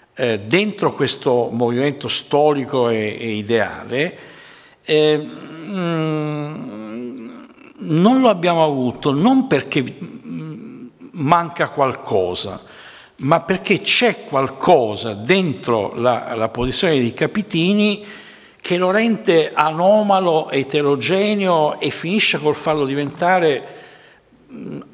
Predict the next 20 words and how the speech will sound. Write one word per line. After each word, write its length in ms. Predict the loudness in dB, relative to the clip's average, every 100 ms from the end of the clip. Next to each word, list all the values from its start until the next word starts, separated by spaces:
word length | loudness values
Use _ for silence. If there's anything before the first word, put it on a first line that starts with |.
| -2
alla 260 | 0 2
fine 320 | 0 0 2 2
avulso, 800 | 2 2 0 0 0 0 0 -4
diciamo, 760 | -6 -6 -8 -8 -10 -12 -16 -20 _ _ _ _ -8
da 160 | -6 -4
questo 340 | -4 -4 -4
movimento, 880 | -4 -4 -4 -6 -10 -10 -6 -6 -8 -20 -20 -20 -20 _ -4
che 140 | -2
è 20 |
il, 140 | -2 -2
che 100 | -4
è 40 |
il 100 | -4
tema 280 | -2 -2 0
religioso. 800 | -2 -2 -2 -2 -2 -4 -12 -16 _ _ _ _ _ _ _ _ _ _ _ -20 -20 _ _ _ -8
Cioè, 340 | -4 -4 -6 -12
il 160 | -8 -6
fatto 460 | 2 2 2 -2
che 160 | -2 -4
questa, 960 | -2 -2 0 -2 2 2 2 -6 -16